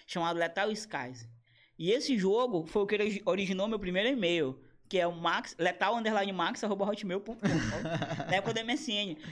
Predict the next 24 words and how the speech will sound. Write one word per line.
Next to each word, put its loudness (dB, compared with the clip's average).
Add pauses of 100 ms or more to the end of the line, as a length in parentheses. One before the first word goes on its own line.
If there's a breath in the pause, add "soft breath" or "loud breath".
E -6
eu 4
achava -2
muito -4
louco, 2
esse -4
jogo 0
muito -4
massa. -2
Eu -6
falei, -10
"Cara, -12
eu -10
vou -10
ser -12
piloto." -2 (160 loud breath)
Eu, -2 (400)
e 0
eu, -2
até 0
hoje, 2
eu -10
sou -4
apaixonado -4